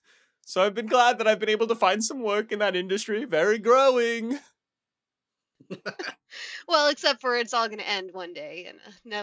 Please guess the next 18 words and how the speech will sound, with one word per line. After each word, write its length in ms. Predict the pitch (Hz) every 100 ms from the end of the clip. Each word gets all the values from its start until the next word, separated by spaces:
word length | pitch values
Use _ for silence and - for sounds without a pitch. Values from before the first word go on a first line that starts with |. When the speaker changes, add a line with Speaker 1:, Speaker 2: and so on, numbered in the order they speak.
| 202
Speaker 2:
ine-, 80 | 233
inevitable 400 | 226 208 196 190
pit 220 | - 202
of 100 | 170
despair. 500 | - - 190 160 190 _ _ _ _ -
Speaker 1:
Of 180 | 202 180
course, 460 | - 294 294 - -
of 160 | 226
course 280 | - 233 196
it 80 | 175
is. 180 | 160 156
And 120 | 208
that 140 | 285
day 120 | 285 320
might 220 | 311 330
even 240 | 302 269
be 120 | 214 254
tomorrow, 680 | - 196 175 160 143 143